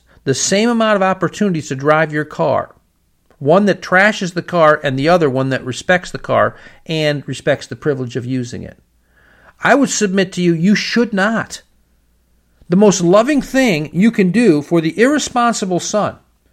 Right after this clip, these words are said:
is to withhold the use of the car until he shows a genuine remorse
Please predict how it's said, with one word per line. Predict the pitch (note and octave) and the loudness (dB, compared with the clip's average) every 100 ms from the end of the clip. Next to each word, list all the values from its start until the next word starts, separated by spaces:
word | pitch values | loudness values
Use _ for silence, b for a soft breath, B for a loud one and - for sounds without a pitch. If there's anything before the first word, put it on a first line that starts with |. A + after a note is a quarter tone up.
| B B B | B B B
is | - G3+ | 0 2
to | F#3 | 2
withhold | F3+ F3 - C4 B3+ E3+ E3 | 2 2 2 4 6 6 2
the | D#3 | -2
use | D3 A3+ D#4 - | 0 4 4 2
of | C#3+ | -4
the | D3+ | -6
car | - C#3 A#2 B2 | -4 0 2 2
until | D#3+ D3+ - D4 | -2 -6 -4 -2
he | C4+ C4+ | 2 0
shows | - G3+ F3+ | 2 2 4
a | E3 | 0
genuine | C#3 E3 A#3+ C#4+ A3+ | -2 0 0 0 0
remorse | F3 D#3+ A3+ D4 C#3 C#3+ - | 0 2 4 4 4 -2 -10